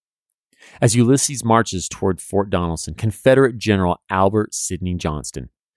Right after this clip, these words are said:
not to be confused with Joseph Johnston from the Battle of Bull Run,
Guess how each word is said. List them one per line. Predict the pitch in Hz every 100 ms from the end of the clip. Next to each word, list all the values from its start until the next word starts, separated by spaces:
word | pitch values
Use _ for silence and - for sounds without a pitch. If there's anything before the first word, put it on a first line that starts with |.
| _ _ _ _
not | 110 131 -
to | 175
be | 180
confused | 185 170 - 180 175 151
with | 156 - 120
Joseph | 117 180 202 120
Johnston | - 92 90 -
from | 95 95
the |
Battle | 85 92 104
of | 101
Bull | 120 113
Run, | 135 139 82 78